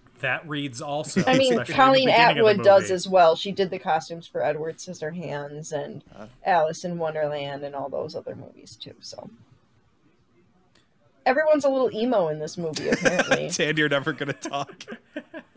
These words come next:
Speaker 2: Dan who?
Speaker 1: So, the movie begins once upon a time in Nazi-occupied France, or just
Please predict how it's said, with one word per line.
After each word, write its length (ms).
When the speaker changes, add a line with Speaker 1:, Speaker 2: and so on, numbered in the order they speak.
Speaker 2:
Dan 300
who? 320
Speaker 1:
So, 720
the 160
movie 320
begins 520
once 220
upon 260
a 60
time 360
in 120
Nazi-occupied 920
France, 580
or 400
just 540